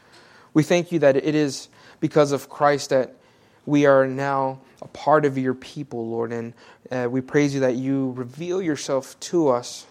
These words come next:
through your word and that you enable us to know Jesus more and more. We pray, Lord, that you would help us to see the things in our lives that we prize or that we value more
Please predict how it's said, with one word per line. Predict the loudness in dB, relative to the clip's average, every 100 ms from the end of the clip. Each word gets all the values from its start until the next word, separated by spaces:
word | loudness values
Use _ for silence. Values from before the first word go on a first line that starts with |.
| -6
through | -2
your | 0 0
word | 0 0 2 0 -2 -12 _ _
and | -8 -4
that | -2
you | -2
enable | -2 -2 -2 -2
us | -4
to | -8 -16
know | -12 -10 -6 -6 -6 -8 -10
Jesus | -10 -8 -8 -8 -10 -8
more | -6 -6
and | -6 -8
more. | -6 -6 -8 -16 -8 0
We | 0
pray, | 2 0 2
Lord, | 0 0
that | -2
you | -2
would | -4
help | -4 -8 -8
us | -10 -12 -14 -20 _ -20 -20 -20 -10
to | -2 0 0 -4 -16 -20 -16
see | -8 -6 -2 -2 -2 -4 -8 -16 -20 -20 -20 _ _ _ _ -4
the | 2
things | 4 4 4
in | 2
our | 4
lives | 4 4 4
that | 0 0
we | -2 -4 -8 -14
prize | -10 -2 0 0 -2 -4 -8 -12 -8
or | -6
that | -4 -4
we | -4 -6
value | -4 -2 0 0 -4 -6
more | -6 -4 -2 -2 -4